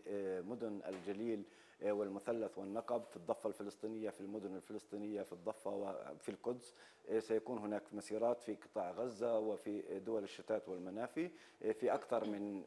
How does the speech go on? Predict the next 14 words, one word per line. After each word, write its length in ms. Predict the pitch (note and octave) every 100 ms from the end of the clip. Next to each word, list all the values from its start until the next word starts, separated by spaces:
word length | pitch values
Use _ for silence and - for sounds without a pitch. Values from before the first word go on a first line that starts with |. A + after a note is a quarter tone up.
| -
آه، 200 | G#2 G2
دعني 400 | G2+ G#2+ A2 G2
أقول 280 | - C3
أربعين، 640 | - A2 F#2+ G#2+ C#3 A2+ G2+ -
آه، 340 | G2 F#2+ F#2
مدينة 460 | G2+ G#2+ C3 B2+ G2
في 100 | F2
العالم 460 | G2+ G2 A2+ G2 F#2+
ربما 420 | G#2 G2+ G2 F2+
أو 220 | G2+ A2
أكثر 240 | B2 A2
سيكون 420 | F#2+ G2+ F#2+ A2+ G2+
هناك 340 | G2 G#2+ G2
مسيرات، 500 | F#2 F#2 G#2 G#2+ G#2